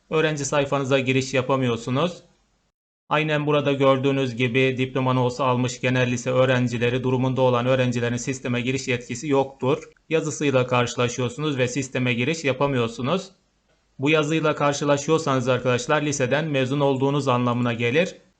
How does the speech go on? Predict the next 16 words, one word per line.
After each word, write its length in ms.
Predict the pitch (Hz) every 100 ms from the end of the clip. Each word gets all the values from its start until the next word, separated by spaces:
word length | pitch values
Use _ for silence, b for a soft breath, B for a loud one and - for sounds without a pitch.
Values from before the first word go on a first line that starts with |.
| _
Yani 340 | 131 143 156 151
"Ben 140 | 151
mezun 380 | 147 147 143 147
oldum 300 | 147 143 151
mu, 140 | 147
olmadım 560 | 151 151 147 147 143 147
mı, 180 | 147 143
sisteme 480 | 147 139 151 143 139
giriş 300 | 143 135 147
yapamıyorum." 680 | 147 147 139 135 139 139
diye 400 | 131 131 156 - - -
endişeniz 540 | 147 151 131 127 160
olmasın 480 | 160 143 143 127 127
arkadaşlar. 600 | 123 117 123 120 165 151
Liseden 420 | 143 143 120 151
mezunsunuz. 840 | 165 135 135 139 135 127 120 165